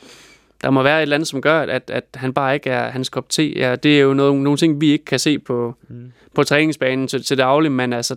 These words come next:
Speaker 1: øh, når han, når han var inde og så, har spillet her indtil videre, altså der, <laughs> altså tændingen, den fejler ikke noget. Den er nærmest for meget, som du siger. Den er nærmest, nærmest for meget, ikke? Øhm,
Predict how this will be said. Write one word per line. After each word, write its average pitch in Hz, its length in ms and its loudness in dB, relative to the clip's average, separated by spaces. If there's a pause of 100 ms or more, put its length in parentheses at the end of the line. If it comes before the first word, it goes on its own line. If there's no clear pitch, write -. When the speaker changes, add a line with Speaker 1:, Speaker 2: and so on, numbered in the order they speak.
(160)
Speaker 1:
øh, 120 480 0
når 120 200 -4
han, 127 300 -6 (220)
når 131 80 -2
han 131 160 -2
var 135 80 4
inde 175 160 2
og 160 60 -2
så, - 320 -6
har 135 80 -4
spillet 160 440 2
her 131 300 0 (460)
indtil 151 260 0
videre, 147 360 4
altså 131 160 -6
der, 123 340 -2 (300)
<laughs> - 400 -20
altså 139 200 -4
tændingen, 180 400 2
den 156 160 2
fejler 151 280 2
ikke 151 140 -4
noget. 139 220 2
Den 127 120 -2
er 127 40 0
nærmest 143 320 2
for 139 80 0
meget, 131 260 2
som 127 120 -8
du 120 80 -6
siger. 131 160 -4
Den 127 140 -4
er 135 80 0
nærmest, 139 480 -6
nærmest 139 280 -4
for 139 60 -10
meget, 135 300 0
ikke? 127 480 -2
Øhm, 120 180 -6